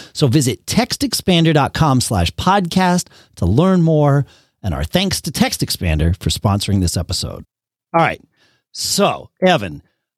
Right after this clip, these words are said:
I, and I realize there are no crystal balls here. And, you know, we've, we're at this point in time when we're recording this, there are, you know, vaccines potentially coming, but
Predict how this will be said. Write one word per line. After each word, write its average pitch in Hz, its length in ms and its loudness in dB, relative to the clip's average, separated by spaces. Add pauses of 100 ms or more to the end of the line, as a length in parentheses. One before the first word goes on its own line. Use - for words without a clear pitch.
(640)
I, 170 100 2
and 180 120 2
I 175 60 4
realize 202 420 2
there 175 140 4
are 151 80 4
no 160 240 4
crystal - 340 -4
balls 120 340 0
here. 107 380 -6
And, 117 320 -2
you 156 120 -2
know, 117 180 0
we've, 123 420 -4
we're 131 220 -6
at 123 140 -4 (100)
this 170 160 2
point 160 360 2
in 131 120 0
time 139 320 0
when 127 100 2
we're 113 100 -2
recording 131 500 0
this, 127 360 -2
there 123 280 -2
are, 110 260 0 (180)
you 147 100 -2
know, 113 160 -2
vaccines 127 720 0
potentially 185 880 -2
coming, 170 460 2
but 143 180 0